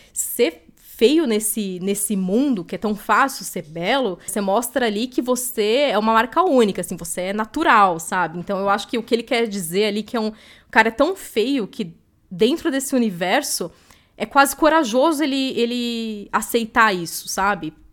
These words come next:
Foi o meu entendimento. Ele tentou ali amenizar, <laughs> chamar o cara de exótico, assim, "Não, não é feio, só é exótico." <laughs>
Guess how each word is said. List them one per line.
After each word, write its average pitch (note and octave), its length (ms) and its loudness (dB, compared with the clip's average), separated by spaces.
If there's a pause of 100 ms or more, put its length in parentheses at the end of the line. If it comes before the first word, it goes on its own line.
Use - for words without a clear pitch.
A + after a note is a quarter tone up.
(260)
Foi D4 160 0
o G#4 80 0
meu F#4+ 80 0
entendimento. F4+ 720 -2
Ele F#3 140 -8
tentou B3 280 0
ali C4 140 0
amenizar, C4+ 800 2
<laughs> - 100 -18
chamar A3 260 0
o A3+ 40 0
cara A#3 240 0
de A3 100 -2
exótico, A3 560 2
assim, - 180 -6
"Não, D#4+ 200 0
não E4 120 -2
é - 20 -6
feio, F#4 280 2
só F#4 120 -4
é E4+ 60 0
exótico." - 560 -4
<laughs> G#4 60 2